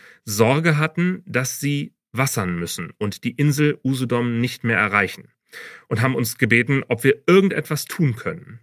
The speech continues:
Und Seenotretter sind oftmals mit besonderen Herausforderungen auf See konfrontiert. Das heißt, sie müssen erfinderisch sein. Es geht bei uns auch der Satz, „Kein Einsatz ist wie der andere.“ Und das gilt für diesen Einsatz ganz besonders.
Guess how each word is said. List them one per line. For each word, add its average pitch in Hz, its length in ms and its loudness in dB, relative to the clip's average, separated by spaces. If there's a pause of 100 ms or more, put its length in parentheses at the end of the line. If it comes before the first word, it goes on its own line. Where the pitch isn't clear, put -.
Und 110 360 -4
Seenotretter 127 720 2
sind 123 340 0 (120)
oftmals 120 600 0
mit 113 220 0 (280)
besonderen 117 640 6
Herausforderungen 110 760 4
auf 101 180 -2
See 113 480 -2
konfrontiert. 107 840 -4 (180)
Das 113 200 0
heißt, 113 260 2
sie 120 60 2
müssen 123 280 2
erfinderisch 139 520 0
sein. 139 300 2 (260)
Es - 80 -20
geht 113 200 -6
bei 120 80 0
uns - 160 -4
auch 101 160 -6
der 107 120 4
Satz, 110 340 -2
„Kein 113 440 2
Einsatz 107 440 2
ist 101 340 -8
wie 101 100 -2
der 87 180 0
andere.“ 117 420 -2
Und 135 100 -6
das 107 160 -2
gilt 120 180 2
für 113 140 -4
diesen 120 240 -2
Einsatz 101 400 0
ganz 101 240 -2
besonders. 101 580 -4